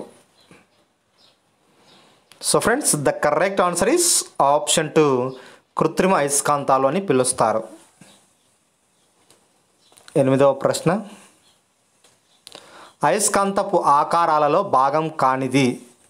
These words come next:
లేనిది. దండ అయస్కాంతం, గుర్రపు నాడ అయస్కాంతం, స్తూపాకార అయస్కాంతం,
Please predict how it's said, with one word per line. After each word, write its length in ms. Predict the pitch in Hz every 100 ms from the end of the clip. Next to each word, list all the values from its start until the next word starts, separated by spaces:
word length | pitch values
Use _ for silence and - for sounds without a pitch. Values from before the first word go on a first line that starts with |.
| _ - 135
లేనిది. 400 | 143 143 127 120 120 - - _ _ _ _ _ _ _ _ _ _ _ _ _ _ _ 143
దండ 180 | 143 160
అయస్కాంతం, 540 | 156 147 156 143 139 220 - - - _ _ _ _ -
గుర్రపు 400 | 135 180 190 185
నాడ 140 | 180 180 185
అయస్కాంతం, 580 | 180 - 156 151 180 214 233 - - _ _ _ _ -
స్తూపాకార 640 | - 170 180 202 202 180 160
అయస్కాంతం, 480 | 151 - 151 156